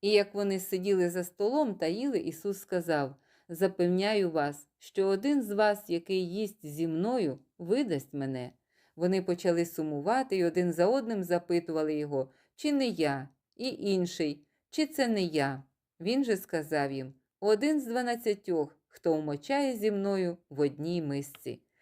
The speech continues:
І хоча Син Людський іде так, як написано про нього, та горе тій людині, через яку Син Людський буде виданий. Краще було б тій людині не народитися.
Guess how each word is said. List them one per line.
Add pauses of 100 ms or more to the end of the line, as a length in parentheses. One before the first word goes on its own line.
(240)
І
хоча
Син
Людський
іде
так,
як
написано
про
нього, (340)
та
горе
тій
людині, (100)
через
яку
Син
Людський
буде
виданий. (400)
Краще
було
б
тій
людині
не
народитися.